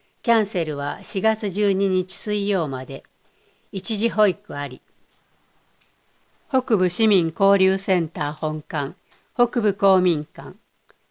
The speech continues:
電話四六四の五七二五。ファックス四六九の二二八四。明治発見、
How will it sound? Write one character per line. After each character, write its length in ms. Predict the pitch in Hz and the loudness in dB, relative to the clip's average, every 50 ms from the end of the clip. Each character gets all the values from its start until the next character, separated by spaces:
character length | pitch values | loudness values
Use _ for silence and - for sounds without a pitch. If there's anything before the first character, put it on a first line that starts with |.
| _ _ - | _ _ -2
電 260 | 180 208 220 220 214 208 | 2 4 4 4 4 2
話 140 | 202 202 | 2 2
四 260 | 202 214 226 240 233 233 | 4 4 2 2 2 2
六 280 | 254 247 247 - 190 | 0 0 0 0 2
四 280 | 180 180 170 165 156 156 | 2 2 2 2 0 -2
の 140 | 151 147 143 | -2 -2 0
五 240 | 175 202 220 220 | 2 2 4 4
七 280 | 214 214 208 190 170 147 | 2 2 0 0 0 0
二 300 | 143 147 143 143 143 143 | -2 -2 -2 -2 -4 -4
五。 240 | 139 139 127 117 - _ _ _ _ _ _ _ _ _ _ _ _ - | -4 -4 -4 -4 -6 _ _ _ _ _ _ _ _ _ _ _ _ 0
フ 20 | |
ァ 40 | 226 | 0
ッ 40 | 226 | 0
ク 200 | 226 - - - | 0 -4 -12 -14
ス 320 | - - - 180 175 - - | -12 -12 -10 -12 -12 -8 -2
四 280 | 196 202 220 233 226 | 0 2 2 4 2
六 240 | 226 240 226 - 180 175 | 0 0 -2 -4 -6 -8
九 260 | - - 170 156 151 | -6 -4 -4 -4 -4
の 160 | 147 147 143 | -4 -4 -4
二 300 | 151 185 202 214 214 214 | 0 0 2 2 2 2
二 240 | 214 214 185 165 160 | 2 2 0 0 -2
八 360 | 160 156 147 - - - 156 | -4 -10 -12 -12 -12 -10 -8
四。 220 | 143 127 117 147 _ _ _ _ _ _ _ _ _ _ _ _ _ _ _ _ _ _ _ _ _ _ _ _ _ _ _ _ _ _ _ _ _ _ | -8 -10 -10 -12 _ _ _ _ _ _ _ _ _ _ _ _ _ _ _ _ _ _ _ _ _ _ _ _ _ _ _ _ _ _ _ _ _ _
明 260 | 214 233 247 240 214 | -2 0 2 2 2
治 140 | 165 151 175 | 0 -2 -4
発 220 | 156 170 156 - _ _ | -4 -4 -6 -6 _ _
見、 320 | _ - 175 165 156 170 | _ -4 -4 -4 -4 -6